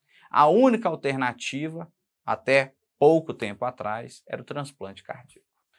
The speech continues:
No entanto, alguns estudos se iniciaram na década de noventa,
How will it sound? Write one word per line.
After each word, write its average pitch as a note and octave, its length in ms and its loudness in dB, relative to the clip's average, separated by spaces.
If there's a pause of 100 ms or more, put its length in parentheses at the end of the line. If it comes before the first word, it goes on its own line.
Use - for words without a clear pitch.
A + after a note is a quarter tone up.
(180)
No D#3 80 -2
entanto, G3 600 2 (120)
alguns G3 460 2
estudos G#3+ 520 -6
se A3 80 -4
iniciaram A3 720 0
na F#3 160 -6
década F3+ 360 -8
de F3+ 140 -8
noventa, E3+ 580 -8